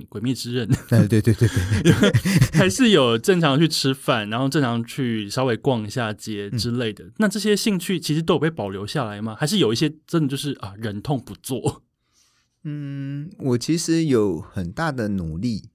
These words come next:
Speaker 2: 在维持这些，这些
Speaker 1: 原本的样子。
Speaker 2: 原本的样子。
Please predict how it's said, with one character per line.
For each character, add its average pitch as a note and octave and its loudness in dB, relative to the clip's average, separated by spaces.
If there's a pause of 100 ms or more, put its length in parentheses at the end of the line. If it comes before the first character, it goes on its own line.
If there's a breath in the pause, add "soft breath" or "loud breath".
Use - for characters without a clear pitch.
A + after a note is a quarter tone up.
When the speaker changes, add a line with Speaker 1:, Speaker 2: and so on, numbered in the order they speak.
(100)
Speaker 2:
在 G#2 -6 (200)
维 F#2 -2
持 G2 -8
这 G#2+ -4
些， G2 -4 (560)
这 A#2 -8
些 F#2+ -6 (160)
Speaker 1:
原 B2 -4
本 C#3+ 0
的 G2+ -10
样 G#2 -8
子。 - -18
Speaker 2:
原 F#2 -2
本 E2+ -6
的 D2 -10
样 E2 -8
子。 - -20